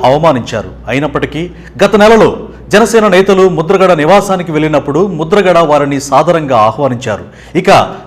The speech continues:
ముద్రగడను జనసేనలో చేరకుండా అడ్డుపుల్ల వేసింది చంద్రబాబే అని ముద్రగడ అనుచరులు అనుమానిస్తున్నారు. కాపు ఉద్యమం ద్వారా చంద్రబాబు ప్రభుత్వాన్ని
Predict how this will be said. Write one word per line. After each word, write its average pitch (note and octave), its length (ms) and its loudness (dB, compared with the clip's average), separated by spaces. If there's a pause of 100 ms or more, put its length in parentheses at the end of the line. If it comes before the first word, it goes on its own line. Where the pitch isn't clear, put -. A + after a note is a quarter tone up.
(120)
ముద్రగడను G3 540 2 (120)
జనసేనలో F#3 480 2 (140)
చేరకుండా E3 480 2 (220)
అడ్డుపుల్ల F3+ 440 0
వేసింది D3 380 -6 (100)
చంద్రబాబే D#3 560 0
అని C#3 160 -2 (460)
ముద్రగడ F#3+ 360 2 (120)
అనుచరులు E3+ 440 -4 (160)
అనుమానిస్తున్నారు. A#2+ 720 -4 (560)
కాపు A#3+ 320 4
ఉద్యమం G#3 400 2
ద్వారా G3 240 6 (160)
చంద్రబాబు G3+ 420 2 (100)
ప్రభుత్వాన్ని F3+ 540 0